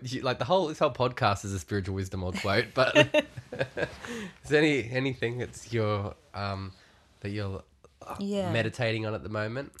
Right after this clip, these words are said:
Speaker 2: Yeah, recently, um, this line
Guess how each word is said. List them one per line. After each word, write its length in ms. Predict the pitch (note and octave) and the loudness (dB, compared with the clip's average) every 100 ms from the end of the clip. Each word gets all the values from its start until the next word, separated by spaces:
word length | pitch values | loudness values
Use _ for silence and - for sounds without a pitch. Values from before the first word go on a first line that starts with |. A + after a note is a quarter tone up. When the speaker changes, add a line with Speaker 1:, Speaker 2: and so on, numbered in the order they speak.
| - | -12
Speaker 2:
Yeah, 360 | G3+ G3 E3+ E3 | -6 -4 -4 -6
recently, 760 | F#3 F#3 A#3 G#3+ G3 F3+ E3 | -6 -6 -8 -8 -6 -6 -6
um, 440 | D#3 D3+ D3+ D#3 F3 _ _ _ _ _ _ _ _ _ _ _ _ _ _ _ _ | -8 -10 -12 -14 -18 _ _ _ _ _ _ _ _ _ _ _ _ _ _ _ _
this 280 | F3 E3+ - | -10 -10 -8
line 600 | D#3 D#3 D#3 D#3 D#3+ D3+ | -6 -6 -4 -4 -6 -8